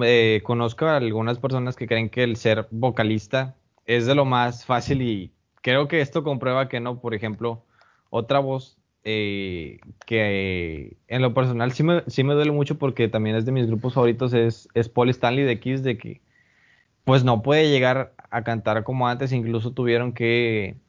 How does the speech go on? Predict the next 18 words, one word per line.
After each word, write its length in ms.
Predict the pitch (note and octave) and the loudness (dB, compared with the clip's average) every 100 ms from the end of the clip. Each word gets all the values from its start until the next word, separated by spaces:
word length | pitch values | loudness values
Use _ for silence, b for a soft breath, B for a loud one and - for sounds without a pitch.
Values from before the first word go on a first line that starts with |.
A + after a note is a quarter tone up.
| _ _ - | _ _ -2
bajar 360 | G#2+ G#2+ A#2 B2 | 0 2 0 0
un 120 | B2 | -2
tono, 360 | B2 B2 B2 - - | -2 -2 -4 -8 -8
eh, 680 | G#2+ G2+ F#2+ F#2 E2+ F2 C#2 | -4 -2 -2 -2 -4 -6 -8
o 140 | - G#2+ | -4 0
medio 320 | G#2+ A#2 B2+ | 2 2 2
tono, 180 | B2 C3 | 0 0
si 80 | B2+ | -2
mal 160 | A#2+ | -2
no 60 | B2 | -2
recuerdo, 380 | B2 B2+ B2 A#2 | -2 -2 -2 0
todas 260 | A#2 B2 | 2 4
las 100 | C3 | 2
canciones 360 | B2+ G#2+ A#2 A#2 | 0 -4 -4 -4
de 100 | A#2 | -6
Kiss 180 | A2 G#2+ | -8 -4
para 320 | B2 A#2 G2 | 0 0 0
que 240 | F#2+ D2 | -6 -8